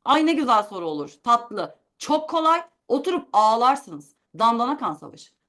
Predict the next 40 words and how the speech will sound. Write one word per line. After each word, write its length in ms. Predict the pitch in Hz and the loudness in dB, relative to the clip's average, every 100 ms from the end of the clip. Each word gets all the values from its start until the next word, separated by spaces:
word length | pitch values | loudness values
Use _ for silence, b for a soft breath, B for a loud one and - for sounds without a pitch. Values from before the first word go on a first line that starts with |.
| - | -6
Tamam 240 | 240 370 | 0 2
mı 80 | 277 | 2
arkadaşlar? 480 | 190 - 151 165 - _ _ - | 0 -4 -12 -14 -20 _ _ -2
Lan 240 | 220 330 | 2 4
ben 180 | 339 339 | 4 2
bu 100 | 330 | 4
Dandanakan'ı 460 | 330 330 359 370 359 | 4 4 0 -4 -6
nasıl 200 | 392 403 | -4 -2
yapamadım 460 | 427 415 359 294 | 0 2 2 4
dersiniz. 360 | 254 269 381 320 | 2 0 -2 0
Ben 180 | 302 311 | 0 0
de 40 | |
sizi 180 | 311 339 | -6 -12
kırbaçlarım 560 | 277 240 240 247 220 165 | -10 -2 -2 -2 -8 -6
zaten. 320 | 151 143 131 b b - | -8 -8 -16 b b 0
Bak 300 | 214 - 202 | 0 0 2
böyle 300 | 311 370 320 | 2 2 -2
soracak 360 | 254 214 175 | -4 -8 -8
Ö 120 | 143 160 | -10 -12
S 160 | 147 | -10
Y 60 | 123 | -12
M, 120 | 117 | -10
tamam 320 | 233 320 302 | -6 -2 -2
mı? 120 | 180 | -4
Ne 100 | 202 | -6
soracağı 460 | 277 285 202 185 156 | -6 -8 -4 -4 -4
belli. 380 | 175 160 139 - b b | -6 -6 -10 -14 b b
O 140 | - | -4
yüzden 320 | 339 247 220 220 | -2 -2 -4 -4
bu 120 | 359 | -6
tarz 300 | 330 233 214 - _ - | 0 0 0 -12 _ -10
çok 260 | 294 233 | -8 -2
bariz 320 | 247 262 262 | 0 2 0
olan 220 | 226 175 185 | -4 -6 -8
şeyleri 300 | 247 220 233 | -6 -4 -2
mutlaka 560 | 330 - 233 277 214 | -4 -4 -4 -2 -4
bileceğiz. 280 | 190 143 170 | -6 -14 -8
Tamam 220 | 320 359 | 0 0
mı 60 | 226 | 0
arkadaşlar? 420 | 165 143 147 - | -4 -10 -16 -20